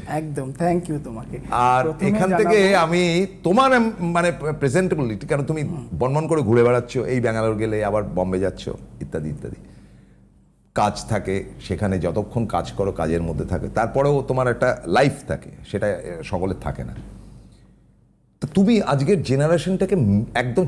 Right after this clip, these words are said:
Speaker 2: চটকে খেয়েছো, মানে, এদের কি হতে পারে না হতে পারে। At the same time, আজকে ভোট দিতে গেলে তো দুটো প্যারামিটার দেখা হয়, যে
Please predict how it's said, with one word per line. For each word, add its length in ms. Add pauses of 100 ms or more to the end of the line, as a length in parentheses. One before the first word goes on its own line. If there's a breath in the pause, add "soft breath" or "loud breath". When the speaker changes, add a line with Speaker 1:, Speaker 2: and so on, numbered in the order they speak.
Speaker 2:
চটকে 460
খেয়েছো, 420 (800)
মানে, 200 (100)
এদের 380
কি 180
হতে 260
পারে 220
না 140
হতে 240
পারে। 240
At 420
the 100
same 300
time, 220 (1300)
আজকে 180
ভোট 260
দিতে 220
গেলে 160
তো 80
দুটো 200
প্যারামিটার 480
দেখা 200
হয়, 100
যে 120